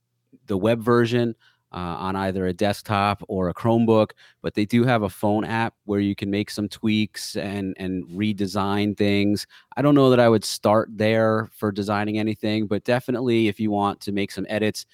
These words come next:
make some changes on the fly. Uh, again, I do it on the cheap. I have a, a free version, but the, the paid version of Canva,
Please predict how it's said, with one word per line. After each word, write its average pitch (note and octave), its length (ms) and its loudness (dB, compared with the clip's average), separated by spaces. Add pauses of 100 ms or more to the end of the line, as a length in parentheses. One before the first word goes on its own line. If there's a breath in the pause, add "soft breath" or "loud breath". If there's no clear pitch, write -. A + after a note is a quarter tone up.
(180 soft breath)
make G2+ 160 -2
some G2 140 -8
changes G#2 420 -2
on G2+ 140 2
the G2+ 80 -2
fly. G2+ 540 0 (380 soft breath)
Uh, F#2+ 300 -4
again, B2 540 0
I G#2 80 -2
do A#2+ 180 2
it A#2+ 80 6
on A#2 140 4
the A2+ 80 2
cheap. A#2+ 380 0
I G2+ 100 -2
have G#2 260 -2
a, F#2+ 220 0
a F#2 80 -8
free A#2+ 320 -2
version, A#2 460 2
but G2+ 180 -4
the, F#2 120 -4 (220)
the F#2 140 -4
paid C3 280 -2
version G2 520 0 (280 soft breath)
of F#2 140 -6
Canva, G2 560 -2